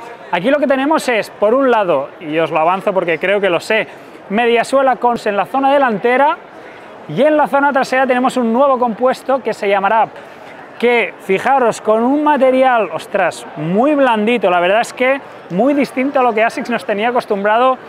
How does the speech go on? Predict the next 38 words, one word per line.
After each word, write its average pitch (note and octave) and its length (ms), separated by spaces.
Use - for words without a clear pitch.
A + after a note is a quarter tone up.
con G#3 180
el F#3+ 140
gel, A3 300
que G3 120
veremos A#3 400
cómo C#4 240
actúa. A#3+ 400
Yo G3+ 140
estoy B3+ 220
convencido A3 500
de A#3 60
que G#3+ 40
a G3+ 40
nivel A3 260
de G#3 120
tacto G#3+ 480
y F3+ 80
sobre G3 220
todo G#3+ 120
a A#3+ 40
nivel A3+ 220
de A#3 80
dinamismo A3+ 540
le A3 100
dará G3+ 280
un A3 160
qué G#3+ 120
a A3 40
esta G3+ 220
nueva G#3 200
zona D4+ 240
superior, B3+ 680
donde G#3+ 260
se A3+ 160
mantiene A#3+ 460
esta B3+ 240
lengüeta A#3 480
elástica A#3+ 640